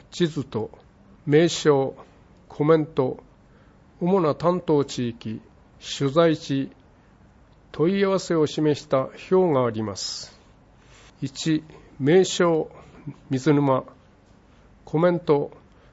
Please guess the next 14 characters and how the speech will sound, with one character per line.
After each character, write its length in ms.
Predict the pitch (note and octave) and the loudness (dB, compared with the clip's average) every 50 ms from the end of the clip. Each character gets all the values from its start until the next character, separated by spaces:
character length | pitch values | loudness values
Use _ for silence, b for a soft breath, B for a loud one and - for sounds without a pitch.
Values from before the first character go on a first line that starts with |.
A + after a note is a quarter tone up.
| b b _ _ - | b b _ _ -20
地 280 | - - - A3+ A3+ | -14 -6 -2 -2 -2
域 160 | G#3 - E3+ C#3+ | 0 0 0 0
の 100 | C3+ - | 2 0
方 260 | - B2+ - B2+ A#2+ | 0 -2 -2 -4 -4
と 240 | - B2+ C3 C#3 - - F#3 | -4 -6 -8 -8 -10 -12 -10
連 240 | C3 C3+ D3+ E3+ E3 | -4 -2 -2 -2 -2
携 280 | - - F3+ E3+ E3 | -2 -2 -2 -2 -2
し 120 | D#3 - - | -2 -4 -6
て 120 | - D3+ | -4 -4
支 180 | - - - D3 | -4 -2 0 0
援 160 | D3 C#3+ C3+ | 2 2 0
し 180 | - - - C3+ | -2 -4 -6 -8
ま 120 | B2 A#2 | -8 -8
す。 400 | - - - - - - - | -10 -12 -12 -14 -14 -16 -20